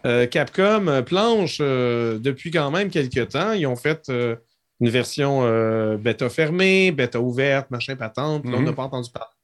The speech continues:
Speaker 1: d'un bout. Donc, d'après moi, ils vont, ils vont utiliser ça. Puis c'est surtout que l'esthétique ressemble énormément,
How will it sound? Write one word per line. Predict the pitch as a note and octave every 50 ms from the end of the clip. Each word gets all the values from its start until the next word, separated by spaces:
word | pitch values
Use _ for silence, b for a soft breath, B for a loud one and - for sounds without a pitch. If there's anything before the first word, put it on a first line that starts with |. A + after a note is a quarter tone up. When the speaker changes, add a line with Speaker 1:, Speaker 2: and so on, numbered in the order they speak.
| _ B2+ A#2+
Speaker 1:
d'un | A#2
bout. | A2 B2 F3 G#3+ G#3+ _ _ _ b b b b b b b - _ -
Donc, | A2 A2+ A#2+ B2+ B2
d'après | B2 D#3 E3 E3 F3 D#3+ C#3
moi, | C3+ D3 E3+ E3
ils | C#3+ A#2+
vont, | A2+ A#2 A2+ A2+ A2+ A2 A2 A2 A2 A2
ils | A2 A2+ A2+ A2+
vont | A#2 A#2 A2+ A2+ A#2
utiliser | A#2 A#2 A#2+ A#2+ A2+ A#2
ça. | G#2 - A3
Puis | G#3 -
c'est | - C3
surtout | A#2 E3 C3+ - A3+ G#3+
que | -
l'esthétique | D3 A#2+ - - D#3 B2+ - - G3 G3 -
ressemble | C#3 A#2+ A2+ - D#3+ E3 E3 D3
énormément, | C#3 B2+ D3 F3 F3 E3+ D3 C3+ C3+ D3 D3